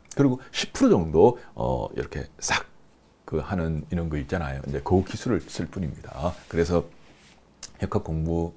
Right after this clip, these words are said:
여러분들이 잘 하려고 그러면 첫째, 반복 학습. 반복 학습 외에, 어, 새로운 거. 이제 사주팔자 이 모든 그 원리나 이런 것들이 다 생소하고 새로운 거예요.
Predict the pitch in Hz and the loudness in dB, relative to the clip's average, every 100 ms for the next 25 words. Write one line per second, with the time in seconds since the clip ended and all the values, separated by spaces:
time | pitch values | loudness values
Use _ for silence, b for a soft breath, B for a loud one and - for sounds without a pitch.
0 | - 82 78 78 78 - 71 82 80 80 | -10 -8 -6 -6 -6 -8 -2 0 0 0
1 | 78 110 117 B B B - - 135 123 | 4 2 2 B B B -6 6 8 8
2 | - - - - 78 78 69 - - - | 6 -20 -10 -4 -2 -2 -4 -6 -8 -10
3 | b b - 151 180 165 180 - 175 165 | b b 2 10 10 10 4 2 2 2
4 | 78 85 104 113 B B - 73 69 65 | 0 8 8 8 B B -4 -2 -2 -4
5 | - - - - - 247 240 104 71 - | -6 -8 -8 -2 8 12 12 10 2 -6
6 | - _ - - - - 185 208 - 202 | -14 _ -4 -4 -2 2 6 6 6 2
7 | 185 - 156 123 139 135 180 202 208 165 | 2 2 2 2 2 2 6 8 8 6
8 | 113 - - 101 92 95 120 101 85 85 | 2 0 -2 2 6 8 8 6 2 0
9 | 90 85 98 131 101 B B B - - | 0 0 2 2 0 B B B -8 -6
10 | - 151 - - 214 - 156 151 147 - | -2 -2 0 2 2 2 0 0 -2 4
11 | 226 170 - | 6 6 2